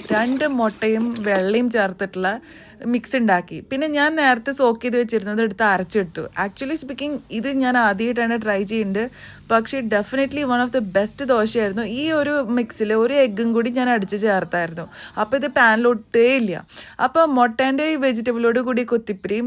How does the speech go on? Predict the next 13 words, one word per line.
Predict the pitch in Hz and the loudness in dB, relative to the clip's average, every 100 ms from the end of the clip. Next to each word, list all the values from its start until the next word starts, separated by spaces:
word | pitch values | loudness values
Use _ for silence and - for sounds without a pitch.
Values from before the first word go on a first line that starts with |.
| 233 233 | -6 -6
പിന്നെ | 233 247 262 254 | -4 0 0 0
ഈ | 262 262 | 0 0
ഒരു | 262 220 | 2 4
ദോശയും | 196 208 233 240 240 | 4 0 -2 -6 -6
പിന്നെ | 247 254 254 | -4 -4 0
ചെറിയൊരു | 240 220 254 277 262 | -2 0 -2 -4 -2
ചട്നി | 247 214 254 | -2 0 -2
ഞാൻ | 262 254 | 0 0
ഉണ്ടാക്കിയത്, | 233 202 202 214 196 214 | 2 2 0 -2 -2 -2
പുതിന | 226 202 214 | 0 0 0
വെച്ചിട്ടുള്ളൊരു | 226 220 214 220 220 | 0 -2 -2 -2 0
ചട്നിയാണ് | 208 196 214 196 | -2 -2 -6 -4
ഞാൻ | 233 | -2